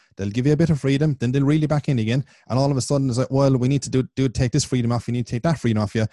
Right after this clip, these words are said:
It's only temporary though, it's just for an emergency plan, uh, law coming into more. It's not gonna be permanent. But, um, as we know from nine eleven and stuff that went on there with the laws and implementation that came after that, it never got reversed. So these things, it's only a power grab with these people over time. And, um,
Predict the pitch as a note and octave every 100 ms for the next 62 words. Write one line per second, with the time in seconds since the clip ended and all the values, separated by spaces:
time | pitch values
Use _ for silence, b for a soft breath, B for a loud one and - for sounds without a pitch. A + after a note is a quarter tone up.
0 | B B B A2 D3 F3+ - F#3 D#3 A#2
1 | A#2+ C#3+ - D3 D#3 D3+ D3+ D#3+ C3 -
2 | C3+ C#3+ C3+ B2+ A#2 A#2 A2 A#2+ C3+ B2+
3 | - B2+ B2+ B2 B2+ A2 C#3 E3 D3+ D3+
4 | C#3+ D#3 B2 A2 B2+ B B B - A#2+
5 | A#2+ B2 A#2+ - A#2+ A#2+ C3 - A#2 B2
6 | A#2 C3 B2 A2+ - B2 A#2 A2 A#2 A#2+
7 | A#2+ G#2+ G#2+ B2 A2+ A#2 A2 A2+ A2 B2+
8 | B2 - G2+ A2+ B2 - C3 G#2 b b
9 | b _ C#3 E3 D#3 C#3+ C3+ C#3 C3+ -
10 | - - B2+ G#2+ b b - F#3+ F#3 -
11 | E3 D3+ B2 D#3+ D3+ - - F3 E3+ C3+
12 | A#2+ A#2+ A#2+ - C3+ A2+ G#2 A#2+ A2 F#2+
13 | A#2+ G2 F#2+ _ _ _ G#2+ A2 A2 G#2+
14 | A2 A2